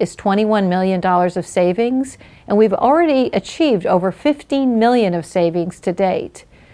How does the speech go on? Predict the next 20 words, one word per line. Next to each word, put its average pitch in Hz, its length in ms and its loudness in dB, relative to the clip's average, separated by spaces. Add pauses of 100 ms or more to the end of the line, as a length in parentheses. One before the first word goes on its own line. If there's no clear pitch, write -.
(300)
What's 202 240 -4
more 302 300 2
important 185 480 4
is 185 120 0
by 180 200 0
twenty 214 340 -2
thirteen, 247 840 -2 (320)
operational 220 680 2
excellence 196 440 0
will 185 200 2
allow 190 400 2
us 196 180 0
to - 140 -8
save 175 580 2
about - 380 -10
fifty 285 480 -2
million 196 420 0
dollars 165 540 -2
a 175 60 -2
year. 160 440 -4